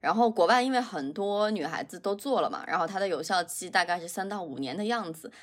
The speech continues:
可能唯一的影响就是你会有一种怀孕的感觉，所以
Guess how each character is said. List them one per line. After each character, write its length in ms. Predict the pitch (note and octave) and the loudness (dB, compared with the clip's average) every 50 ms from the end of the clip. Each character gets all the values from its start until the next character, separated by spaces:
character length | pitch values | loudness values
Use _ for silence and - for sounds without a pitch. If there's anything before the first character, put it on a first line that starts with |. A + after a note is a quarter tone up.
| - - - | -18 -10 -8
可 80 | D3+ | -4
能 120 | C#3 D3 D#3 | -2 -2 0
唯 140 | D3 C#3+ | 0 0
一 100 | D#3 G3 | -2 0
的 80 | G#3 A#3+ | 0 0
影 220 | G#3 E3+ D3 D3+ | 0 0 0 -2
响 280 | G#3 A3 F3 C3+ A2 B2+ | -2 0 0 -2 -2 -2
就 160 | - E3 D#3+ | -4 -4 -4
是 440 | D#3+ - - D#3+ D3+ D3 C#3+ C#3+ C#3 - - _ _ _ _ - | -4 -6 -6 -6 -4 -4 -4 -4 -6 -10 -14 _ _ _ _ -10
你 180 | - E3+ D#3 | -2 0 0
会 220 | D#3+ D#3+ B3 B3 A3+ | 2 4 4 4 4
有 140 | F3 B2+ E3 | 4 2 0
一 40 | |
种 160 | G3+ G3 D#3 D#3 | 0 0 -2 0
怀 200 | - - A2 C#3+ | 0 0 2 2
孕 140 | G#3 G#3+ | 2 0
的 100 | G3 F3+ | 0 -2
感 220 | D#3+ D3 C3 C3 C#3 | -2 -2 -2 -2 -4
觉， 240 | C3+ C3+ C3 C3 E3 | -4 -4 -4 -4 -4
所 240 | - - E3 D#3 | -4 -2 0 0
以 400 | D#3+ F3+ F3 E3+ E3 D3+ C#3+ C#3 | 0 0 -2 -4 -2 -2 -2 -2